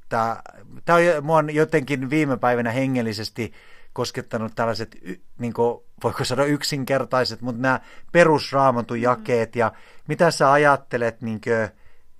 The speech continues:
Speaker 1: niinkö, nä-, tästä, nä-, tästä raamatun jakeesta
Speaker 2: Mm.
Speaker 1: mä luen,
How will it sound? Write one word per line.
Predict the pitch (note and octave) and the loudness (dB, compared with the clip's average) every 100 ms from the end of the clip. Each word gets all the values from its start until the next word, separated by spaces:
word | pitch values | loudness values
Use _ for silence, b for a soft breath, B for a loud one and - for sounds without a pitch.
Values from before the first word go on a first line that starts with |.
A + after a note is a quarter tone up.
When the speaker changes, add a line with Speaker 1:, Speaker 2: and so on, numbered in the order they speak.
| A#2 | -10
Speaker 1:
niinkö, | A2+ A#2+ A#2 - | -8 -4 -6 -6
nä-, | B2+ C3 A#2+ | -6 -4 -4
tästä, | - C3 - - - - | -2 -2 -2 -16 -20 -12
nä-, | C3 C#3 B2+ | -2 0 2
tästä | C#3+ - - | 0 0 2
raamatun | C3+ B2 A#2+ B2 A#2 | 6 6 4 -2 -2
jakeesta | A2+ - A2 A#2+ | -2 -2 -2 0
Speaker 2:
Mm. | |
Speaker 1:
mä | A#2+ | 2
luen, | A#2+ A#2 G#2 | 4 2 -2